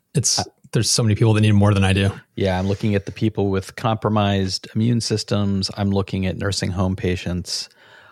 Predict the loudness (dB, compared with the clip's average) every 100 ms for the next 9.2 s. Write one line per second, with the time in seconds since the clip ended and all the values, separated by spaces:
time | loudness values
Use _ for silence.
0 | -8 -2 -2 -2 -4 -2 -2 -2 -6 _
1 | -2 0 0 -2 -4 -4 -2 0 0 -2
2 | -6 -12 _ _ _ -8 -4 -2 -2 -6
3 | -8 -12 -18 _ -10 -4 -2 0 0 0
4 | -4 -12 _ -8 -8 -2 0 2 2 0
5 | -2 -6 -12 -20 -16 0 4 6 4 2
6 | -2 -2 0 0 2 2 2 0 0 2
7 | 4 2 2 2 2 2 2 2 2 0
8 | 0 -2 -2 -4 -2 0 2 0 0 -2
9 | -2 -6